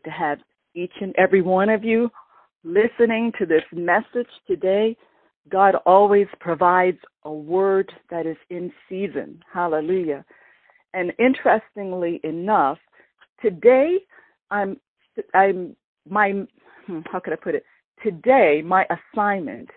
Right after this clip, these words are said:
is one of encouragement as, as opposed to having, like, an in-depth teaching. My assignment today is to minister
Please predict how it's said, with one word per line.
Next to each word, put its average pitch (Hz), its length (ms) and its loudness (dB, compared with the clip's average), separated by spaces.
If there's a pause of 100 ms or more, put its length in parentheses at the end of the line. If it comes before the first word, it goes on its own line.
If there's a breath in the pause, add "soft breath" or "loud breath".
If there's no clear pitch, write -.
(460)
is 165 340 -2 (480)
one 214 340 -2
of 170 200 -4
encouragement 165 840 -6 (920)
as, 160 200 -4 (240)
as 170 160 -6
opposed 208 500 4 (240)
to 151 320 -8
having, 170 380 0
like, 147 200 -4
an 147 220 -6
in-depth 180 560 -4 (360)
teaching. 233 460 -8 (800)
My 175 320 0
assignment 233 560 -4
today 127 540 -8 (600 soft breath)
is 156 360 -6 (400)
to 165 80 -6
minister 180 840 -8